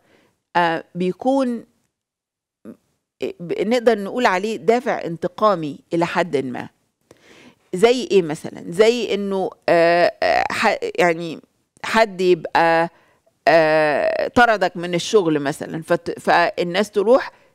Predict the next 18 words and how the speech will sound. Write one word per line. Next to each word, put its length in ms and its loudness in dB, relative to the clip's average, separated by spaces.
تنتحر 560 2
أمام 420 -2
العمل 500 0
ده، 140 -4
زي 280 2
مثلا 380 -2
ما 140 -2
حصل، 480 -2
آه، 380 2
في 120 -4
تونس، 500 0
ال-، 560 0
الشخص 840 0
اللي 480 0
حرق 360 2
نفسه 600 -2
اعتراضا 840 2
على 400 2